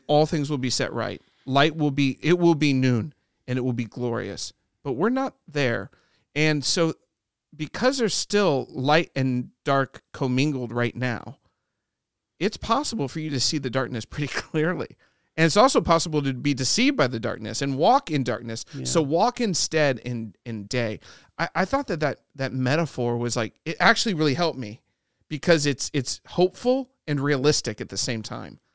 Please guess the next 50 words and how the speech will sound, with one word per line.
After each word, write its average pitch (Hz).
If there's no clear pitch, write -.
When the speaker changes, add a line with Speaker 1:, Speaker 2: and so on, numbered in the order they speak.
Speaker 1:
It, 147
we 180
use 175
words 151
like 127
now 131
and 123
not 110
yet, 127
uh, 143
the -
kingdom's 156
here, 147
but 127
not 123
fully 160
here. 135
That 208
really 226
helped. -
And 131
so 127
I 135
was 131
like, 104
"Man, 131
that 139
was, 123
that 127
was 143
really 135
helpful 127
for -
me." 101
Speaker 2:
Yeah, 147
I, 120
I 139
think -
so. 110
Uh, 143
and 143
I 143
think 170
all 160
that's 160
left 147
for 117
us 107
is 127
to, 127